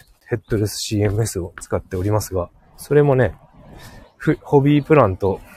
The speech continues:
なんかプロ、プロプランみたいなのがあって、えーと、ホビーだと別に使えるんですよ、普通に。使ってるんですけど、商用利用が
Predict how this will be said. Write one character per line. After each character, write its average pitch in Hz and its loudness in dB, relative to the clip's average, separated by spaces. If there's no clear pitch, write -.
な 110 -6
ん 95 -6
か 92 -6
プ - -6
ロ、 120 4
プ - 2
ロ 131 4
プ 143 2
ラ 113 4
ン 101 -2
み 95 -2
た 98 -6
い 92 -2
な 95 -6
の 95 -4
が 95 0
あ 107 2
っ - -4
て、 - -4
え 104 0
ー 104 -2
と、 95 -4
ホ 220 4
ビ 120 4
ー - 2
だ 87 -2
と 98 -2
別 143 -2
に 160 0
使 165 4
え 160 10
る 170 0
ん 156 0
で 113 2
す - -10
よ、 - -16
普 - -16
通 101 0
に。 92 -4
使 - 0
っ 151 2
て 170 2
る 170 6
ん 165 2
で 131 2
す - -10
け - -4
ど、 104 2
商 165 4
用 170 6
利 175 4
用 107 6
が 87 -2